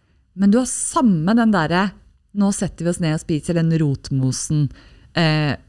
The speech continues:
og du har, eh, det, det lukter jul hjemme. Altså, alt annet er likt, da. Så når jeg skal lage den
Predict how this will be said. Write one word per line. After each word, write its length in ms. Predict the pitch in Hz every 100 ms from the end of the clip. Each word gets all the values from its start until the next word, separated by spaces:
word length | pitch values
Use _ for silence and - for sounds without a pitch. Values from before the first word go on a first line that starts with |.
| -
og 220 | 175 165
du 140 | 165 170
har, 220 | 160 151 -
eh, 140 | 160 - 147 - -
det, 400 | - - 107 175
det 80 | 180
lukter 400 | 226 226 - -
jul 380 | 190 170 170 185
hjemme. 540 | 196 185 156 139 151 -
Altså, 160 | 196 - -
alt 300 | 220 214 - -
annet 340 | 240 185 175
er 80 | 214
likt, 240 | 254 - -
da. 100 | 214 170
Så 140 | -
når 80 | 220
jeg 220 | 214 202 208
skal 320 | 196 196 202
lage 380 | 190 202 156
den 100 | 165